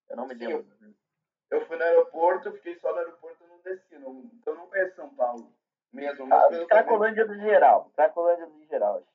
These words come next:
Speaker 1: que é.
Speaker 2: Mas pelo que eu vejo nos vídeos, meu, eu acho que aquela porra não...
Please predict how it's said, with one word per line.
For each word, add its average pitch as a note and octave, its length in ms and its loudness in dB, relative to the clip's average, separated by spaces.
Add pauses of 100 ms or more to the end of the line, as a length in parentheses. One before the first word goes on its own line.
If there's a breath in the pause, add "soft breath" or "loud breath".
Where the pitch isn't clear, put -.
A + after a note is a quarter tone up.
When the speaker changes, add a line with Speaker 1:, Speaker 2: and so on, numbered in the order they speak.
Speaker 1:
que - 60 -20
é. - 40 -20 (920)
Speaker 2:
Mas E3+ 200 0
pelo G3+ 240 -6
que G3+ 80 -8
eu G3+ 100 -6
vejo G3+ 300 -8
nos F3+ 140 -18 (380)
vídeos, A#3 360 -20
meu, - 380 -10 (260)
eu D#3+ 140 -2
acho - 180 -2
que - 60 0
aquela F#3+ 300 4
porra D#3+ 460 0
não... C#3 400 -8